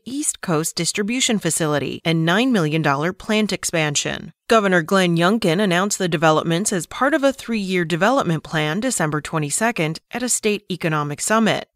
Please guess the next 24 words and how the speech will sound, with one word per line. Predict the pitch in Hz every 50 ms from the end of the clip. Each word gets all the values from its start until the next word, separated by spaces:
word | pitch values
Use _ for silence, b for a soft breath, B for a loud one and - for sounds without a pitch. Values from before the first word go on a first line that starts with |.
| _
The | - 202
distribution | 190 202 185 - - 165 170 175 190 - - 190 170
facility | - 170 156 - 175 170 170 165 160 180
will | 202 208 190
be | 160 170 170 160
a | 160 156
five | 151 - 202 196 196 185
hundred | 196 190 185 175 170
and | 156 160 156 -
forty-eight | - 226 269 262 262 208 170 156 -
thousand | - 175 156 156 156 151 156 180 214 220
square | - - - 180 170
foot | 156 - 170 160 -
plant | - - 240 247 233 190
in | 175 165 156
Suffolk, | - - 240 220 - 175 - - - - _ _
built | - 185 185 165 147 156 - -
by | - 156 151 - - -
M | - 220 214
S | 185 175 180 -
International | 175 160 151 - 165 160 160 175 208 220 - - 160 156 156 156 156
of | 151 147 -
Orange, | - 226 233 214 175 156 147 -
California. | - - 156 147 147 - - 202 208 226 233 202 160 135 - - -